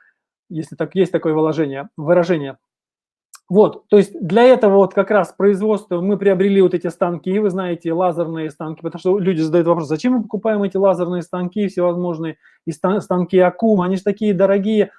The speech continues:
А потому что мы ушли от поставщиков, которые нам, м, простите, мы деньги тратим, а нам предоставляют не то, что нужно. Для них миллиметр, два, три или пять, полмиллиметра, это не важно, а для нас миллиметр в миллиметр важен, потому что у нас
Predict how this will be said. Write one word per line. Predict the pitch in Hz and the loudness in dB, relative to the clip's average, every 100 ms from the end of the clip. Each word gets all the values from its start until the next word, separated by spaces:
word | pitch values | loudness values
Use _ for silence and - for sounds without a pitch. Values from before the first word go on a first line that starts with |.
| - | -8
А | |
потому | 180 240 | -4 0
что | 302 | 2
мы | 294 | 4
ушли | 285 - 277 | 4 2 2
от | 262 202 208 190 | 4 2 0 -4
поставщиков, | 208 226 190 220 269 269 | -4 -6 -6 -4 -2 -2
которые | 196 185 202 202 | -2 -2 0 0
нам, | 202 196 196 - _ _ _ 220 | 0 0 -2 -6 _ _ _ -18
м, | 226 196 180 | -14 -12 -6
простите, | 185 - 208 | -6 -4 -2
мы | 196 214 | 0 2
деньги | 220 208 196 | 2 2 0
тратим, | 240 247 202 165 | 2 0 0 -4
а | 170 | -2
нам | 202 202 - _ | -2 -4 -8 _
предоставляют | 175 180 180 196 220 202 | -4 -2 2 4 6 4
не | 202 | 2
то, | 202 220 | 2 2
что | - 196 | 2 2
нужно. | 202 165 139 | 4 2 -2
Для | 131 214 | -2 2
них | 254 247 | 2 2
миллиметр, | 240 240 240 247 202 - _ - | 2 2 2 2 0 -2 _ -14
два, | 160 208 208 | 0 4 4
три | 208 220 208 185 | 2 -2 0 0
или | 185 | 0
пять, | 185 220 202 160 | 2 2 2 0
полмиллиметра, | 226 214 202 196 196 185 170 160 _ _ | 0 2 2 2 0 -2 -4 -6 _ _
это | 185 208 | -6 -2
не | 233 | 0
важно, | 269 254 214 170 156 | 0 0 -2 -4 -6
а | |
для | 156 196 | -4 -2
нас | 233 226 | 0 -2
миллиметр | 196 208 226 233 240 233 | 0 0 2 2 0 0
в | 202 | 0
миллиметр | 220 226 233 214 160 | 0 0 2 0 -2
важен, | 160 165 - 139 | -2 -4 -4 -12
потому | 175 | -12
что | - | -6
у | 220 | -2
нас | 214 | -4